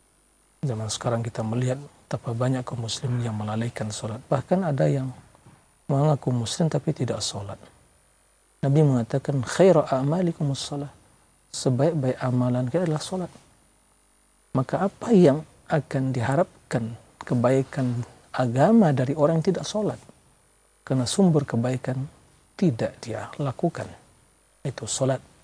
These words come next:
<clears throat> "Wala yuhafidhu 'alal wudu' illa al-mu'min."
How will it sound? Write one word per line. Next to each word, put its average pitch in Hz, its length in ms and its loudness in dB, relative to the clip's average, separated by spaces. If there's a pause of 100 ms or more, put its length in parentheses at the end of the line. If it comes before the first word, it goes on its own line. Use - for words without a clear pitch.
(460)
<clears throat> - 1700 0
"Wala 220 240 12
yuhafidhu 202 560 8
'alal 151 160 8
wudu' 131 240 6
illa 214 240 6
al-mu'min." 113 360 0